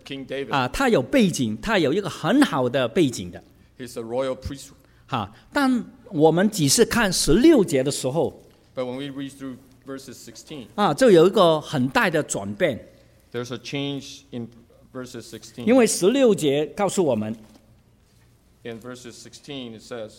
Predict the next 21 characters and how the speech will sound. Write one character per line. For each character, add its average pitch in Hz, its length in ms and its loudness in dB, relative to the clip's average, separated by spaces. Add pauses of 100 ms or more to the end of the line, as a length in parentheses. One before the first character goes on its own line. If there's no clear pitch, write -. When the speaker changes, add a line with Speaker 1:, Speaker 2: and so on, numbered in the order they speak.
(100)
Speaker 2:
雅 139 260 0
各 151 300 -2
生 220 400 -2
约 220 180 2
瑟， 190 240 0
就 226 180 -2
是 226 140 -2
玛 131 240 -4
利 180 140 -4
亚 139 160 2
的 139 100 -4
丈 180 300 -2
夫， 175 240 -4
那 160 200 -4
称 226 280 -6
为 202 140 -6
基 247 260 -4
督 233 100 0
的 180 120 -4
耶 175 260 4
稣， 208 280 0